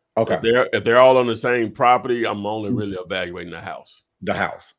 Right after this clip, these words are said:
Speaker 1: Okay.
Speaker 2: I, I, there's no way I can do a, a shop and the warehouse, and the warehouse I can sort of figure out, but it, it, it's, that's too technical. I, I do too much.
Speaker 1: And, and, and, and that's your thought process also, also when you giving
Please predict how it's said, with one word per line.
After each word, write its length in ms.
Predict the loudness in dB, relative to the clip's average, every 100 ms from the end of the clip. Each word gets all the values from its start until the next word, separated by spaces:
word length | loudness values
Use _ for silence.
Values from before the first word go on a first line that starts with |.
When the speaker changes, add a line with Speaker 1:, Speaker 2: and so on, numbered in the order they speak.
| -16
Speaker 1:
Okay. 100 | -8
Speaker 2:
I, 280 | -8 -6 -8
I, 60 | -8 -10
there's 240 | -12 -8
no 220 | -4 -2
way 120 | 0
I 60 | -2
can 180 | -6 -10
do 160 | -6
a, 160 | -6 -6 -10
a 80 | -10
shop 540 | -4 0 0 0 -6
and 300 | -12 -14 -16 _ _ _ _
the 80 | -12
warehouse, 640 | -4 0 2 4 2 2
and 200 | -4 -10 -6
the 120 | -2
warehouse 360 | 2 4 4 2
I 120 | -4
can 100 | -6
sort 240 | -4 -2 -2
of 140 | -4
figure 260 | -6 -4 -2
out, 260 | -4 -4
but 200 | -8 -8
it, 140 | -10 -12 _
it, 200 | -10 -10 -12
it's, 300 | -16 -16 -20 -12
that's 220 | -10 -10
too 180 | -14 -16 -12
technical. 420 | -14 -14 -14 -10
I, 120 | -10 -10
I 120 | -14 -14 _
do 80 | -20
too 160 | -20 -20
much. 140 | -2
Speaker 1:
And, 160 | 2 4
and, 240 | 4 2
and, 260 | 4 4 4
and 220 | 0 4
that's 240 | 6 6 4
your 120 | 2
thought 280 | 4 2 2
process 560 | -2 -2 -2 -4 -4 -6
also, 400 | 0 0 0 -4
also 460 | -2 0 -2 -2 -6
when 280 | -6 -6 -8
you 140 | -10
giving 720 | -12 -4 -2 -2 -6 -8 -12